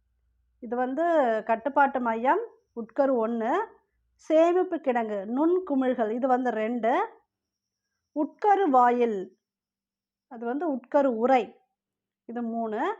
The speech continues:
ஆற்றல் உற்பத்தியாளர் இது வந்து நிறைய எக்ஸாம்ல கேட்டுட்டே இருக்காங்க. ஆற்றல் உற்பத்தியாளர் யாருன்னு பார்த்தீங்கன்னா mitochondria, power house of the cell அப்படின்னு சொல்லுவாங்க.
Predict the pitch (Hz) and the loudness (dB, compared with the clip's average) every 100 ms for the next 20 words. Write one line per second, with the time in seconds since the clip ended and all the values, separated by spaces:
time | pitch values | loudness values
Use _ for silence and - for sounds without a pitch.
0 | - _ _ _ - 302 392 392 311 349 | -12 _ _ _ 2 4 6 4 2 4
1 | 254 262 247 233 202 196 214 202 - _ | 2 -2 -2 -2 -2 -2 -2 -2 -8 _
2 | _ _ - 349 403 359 302 269 262 233 | _ _ -8 0 2 4 4 4 2 0
3 | 269 254 233 214 214 226 220 208 214 320 | -6 -4 -6 -6 -4 -4 -4 -4 0 0
4 | 339 262 285 349 285 - 262 269 226 226 | 2 2 2 0 -2 -2 -2 0 0 0
5 | 220 214 214 214 202 214 214 240 381 277 | -2 -6 -6 -10 -8 -8 -4 -2 -2 0
6 | 269 285 311 262 220 202 196 - _ 277 | 0 0 0 0 -2 -6 -10 -12 _ 4
7 | 320 370 349 277 277 247 247 233 240 220 | 4 4 2 2 2 -2 -2 -8 -4 -6
8 | 208 226 262 247 214 208 208 | -6 -6 -8 -6 -8 -8 -2